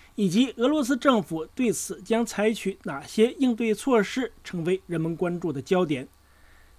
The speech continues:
参加会议的俄罗斯经济界人士表示，在西方制裁之下，俄罗斯只有加强同中国等亚洲国家合作，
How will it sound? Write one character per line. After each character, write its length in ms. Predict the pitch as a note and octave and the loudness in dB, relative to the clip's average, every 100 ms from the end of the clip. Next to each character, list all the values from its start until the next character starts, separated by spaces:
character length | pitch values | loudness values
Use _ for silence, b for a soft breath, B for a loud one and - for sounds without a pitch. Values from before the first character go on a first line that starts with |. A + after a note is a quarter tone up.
| b | b
参 160 | - B3 | 0 4
加 120 | B3+ | 6
会 160 | A#3+ D4+ | 4 2
议 80 | A#3 | 2
的 200 | G3+ G3+ | 2 2
俄 160 | G3 | 2
罗 140 | A#3 B3 | 4 2
斯 140 | B3+ | 0
经 220 | G#3+ B3 | -2 0
济 300 | A#3+ A3+ G#3 - | 2 0 -2 -8
界 160 | F#3 G#3+ | 0 2
人 220 | D#3+ E3 | 2 0
士 140 | F#3 E3 | -2 -2
表 280 | E3 D3 | -2 -4
示， 300 | B2+ - G#3+ - b b b b | -6 0 0 -2 b b b b
在 180 | - C#4+ | 0 2
西 200 | C4+ D4 | 4 4
方 180 | D4 D4 | 6 4
制 180 | D#4 B3 | 2 -2
裁 220 | A3 A#3 | 2 0
之 180 | A3+ B3+ | 2 0
下， 300 | C#4 A3 - | 4 4 4
俄 100 | G#3+ | 0
罗 160 | C4 C#4+ | 2 0
斯 160 | - | -2
只 200 | - - | -4 2
有 140 | C4 G3+ | 6 4
加 260 | - B3 | 6 6
强 220 | A#3 G#3+ A#3 | 6 2 2
同 240 | A3+ B3 | 0 0
中 220 | - D4+ | 2 2
国 160 | G3+ G#3 | 4 4
等 220 | F#3+ E3 | 2 -2
亚 140 | C#4 B3 | 2 4
洲 160 | G3 | 4
国 160 | G#3 G#3 | 4 4
家 160 | A3 A3 | 4 2
合 300 | - E3+ G#3 | 2 -2 2
作， 280 | B3+ E3 | 4 2